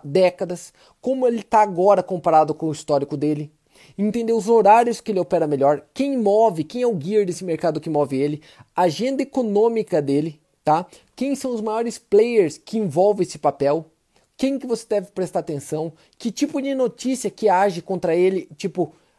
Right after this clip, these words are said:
aquela notícia se sair positiva, como que vai comportar no teu papel? E sair negativa, como vai comportar no teu papel?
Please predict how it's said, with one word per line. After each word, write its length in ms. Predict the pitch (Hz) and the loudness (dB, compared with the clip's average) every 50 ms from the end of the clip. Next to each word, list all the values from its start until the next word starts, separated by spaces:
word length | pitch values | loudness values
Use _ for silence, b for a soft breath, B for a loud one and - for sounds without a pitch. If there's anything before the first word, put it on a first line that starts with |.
| b b _ | b b _
aquela 380 | - 165 170 - - 262 269 254 | -12 -12 -8 0 2 2 4 4
notícia 680 | 254 247 233 233 - 214 208 - - - 113 98 101 _ _ _ _ - | 2 -2 -6 -6 -6 -8 -8 -8 -8 -8 -10 -10 -12 _ _ _ _ -10
se 100 | - 240 | -8 -6
sair 180 | 202 - 233 226 | 0 0 0 0
positiva, 540 | 226 240 240 214 226 196 - - 202 156 151 | 2 0 0 0 -2 -8 -6 -6 -4 -4 -4
como 380 | 147 - - 240 269 262 240 | -4 -2 0 0 0 0 -2
que 80 | 196 214 | -4 0
vai 100 | 196 185 | 0 0
comportar 400 | 180 - 190 160 180 160 - 151 | 0 -2 -8 -8 -6 -6 -6 -6
no 60 | 151 | -4
teu 100 | - 143 | -4 -6
papel? 380 | 139 - 135 131 - 190 214 233 | -2 -2 -4 -2 0 0 0 0
E 20 | |
sair 220 | 226 - 240 226 220 | 0 -2 -4 -2 -2
negativa, 480 | 220 214 214 190 - - 220 214 214 | 0 0 0 -2 -2 -4 -4 -4 -4
como 220 | 208 - 220 220 208 | -4 -4 -8 -6 -4
vai 100 | 220 220 | -4 -4
comportar 340 | - 220 190 208 185 196 | -4 -4 -6 -6 -6 -6
no 80 | 185 - | -8 -6
teu 120 | - 175 | -8 -6
papel? 420 | 156 - 147 - - 135 151 160 | -4 -4 -4 -2 0 -2 -2 -2